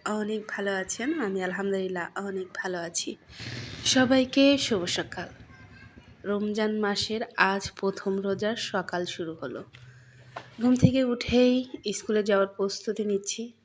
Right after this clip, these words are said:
কারণ গত রাতে সবাই সেহরিতে ভাত খেয়েছি, সেহরি খেয়েছি। তার মানে আমরা আজকে সবাই দিনের বেলা পুরোটা দিনই আমরা রোজা থাকবো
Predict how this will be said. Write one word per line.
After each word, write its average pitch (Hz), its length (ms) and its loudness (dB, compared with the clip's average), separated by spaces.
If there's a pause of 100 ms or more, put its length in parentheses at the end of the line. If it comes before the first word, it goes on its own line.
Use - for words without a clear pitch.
(100)
কারণ 185 300 2
গত 196 220 0
রাতে 240 440 4
সবাই 196 340 -2
সেহরিতে 190 580 -6 (580)
ভাত 202 260 0
খেয়েছি, 220 440 0
সেহরি 196 300 -2
খেয়েছি। 214 600 -2 (600)
তার 190 140 0
মানে 196 200 0
আমরা 175 260 0
আজকে 226 520 2
সবাই 190 680 2
দিনের 175 300 -4
বেলা 175 260 -4
পুরোটা 208 520 -4
দিনই 226 360 0
আমরা 208 200 0
রোজা 175 280 -2
থাকবো 180 440 -8